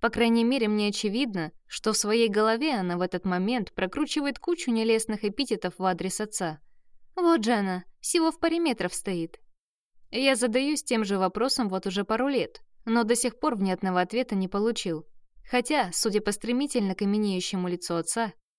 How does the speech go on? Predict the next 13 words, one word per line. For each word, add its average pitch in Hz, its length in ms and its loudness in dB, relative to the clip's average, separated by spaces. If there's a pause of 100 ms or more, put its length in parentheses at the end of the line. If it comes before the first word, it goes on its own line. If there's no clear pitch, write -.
(140)
Ярославе 269 560 0
тоже 262 240 0
не 190 160 2
удастся 180 380 -2
это 202 180 -4
выяснить. 170 600 -6 (840)
"Потому 208 400 2
что 196 240 -2
в 190 60 -4
нашей 196 300 0
семье 175 500 -2 (320)
так 262 180 2
заведено, 226 720 0